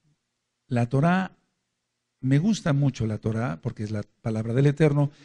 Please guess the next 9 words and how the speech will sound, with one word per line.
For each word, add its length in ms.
La 220
Torá 320
habla 260
virtudes 760
y 40
defectos 600
de 80
los 140
patriarcas, 840